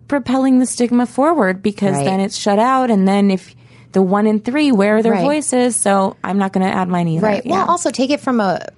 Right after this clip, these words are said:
Speaker 2: if you take it from a pro-life stance, if all you see are women screaming about they, how they don't care, but you believe that life begins at conception, I totally understand why you would think they were crazy.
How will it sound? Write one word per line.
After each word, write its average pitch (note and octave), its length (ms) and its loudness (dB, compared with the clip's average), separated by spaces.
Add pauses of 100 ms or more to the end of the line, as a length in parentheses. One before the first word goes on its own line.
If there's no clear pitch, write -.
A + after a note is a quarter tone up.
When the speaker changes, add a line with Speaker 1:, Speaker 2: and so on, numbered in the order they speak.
Speaker 2:
if G#3 160 -4
you A3+ 80 -2
take A#3+ 220 -2
it C4 80 -2
from F3+ 320 -4
a F3 80 -4
pro-life D#3+ 480 -2
stance, - 540 -6 (500)
if G3 120 0 (160)
all A#3 320 2
you A3+ 200 2
see F3 560 0
are E3 160 0
women F3+ 380 0
screaming F3+ 640 -2
about C#3+ 240 -4
they, D#3 180 0
how C#3+ 160 -6
they D3 260 0
don't F#3+ 280 -2
care, - 520 -6 (360)
but F#3+ 180 -2
you B3+ 380 2
believe G#3 500 0
that E3+ 160 0
life E3+ 280 -2
begins E3 280 -2
at E3+ 80 -6
conception, D#3+ 720 -6 (480)
I A3+ 180 -2 (160)
totally A#3+ 500 0
understand G#3 600 0
why E3 180 0
you F3+ 200 -2
would E3 120 -4 (200)
think G3 320 -4
they F#3 120 0
were F3+ 140 -2
crazy. F3 500 -2